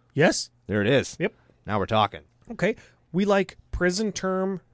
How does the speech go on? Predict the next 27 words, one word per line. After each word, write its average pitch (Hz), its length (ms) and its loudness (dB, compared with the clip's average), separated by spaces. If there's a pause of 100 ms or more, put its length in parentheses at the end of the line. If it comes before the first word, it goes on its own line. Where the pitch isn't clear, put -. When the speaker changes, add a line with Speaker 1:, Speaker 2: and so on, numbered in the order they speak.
(120)
Speaker 1:
and 151 180 -2
Recumbent 165 540 -4
Bliss 175 420 -4 (140)
with 147 320 -2 (100)
Zur 147 500 -2
as 135 200 -4
well, 151 200 0
going 139 420 -2
back 139 500 -4 (200)
off 143 300 -4
of 156 160 -2
the 147 80 -2
Quest - 340 -6
for - 80 -16
Ula's 147 280 -4
Temple 143 400 -4
line 127 340 -4
and 135 180 -6
back 131 300 -4
to 139 260 -2
the 127 300 -2 (320)
kind 147 180 -4
of 123 100 -6
the 123 120 -2 (260)
Zur 143 360 2
proper 139 520 -6
line. 120 440 -8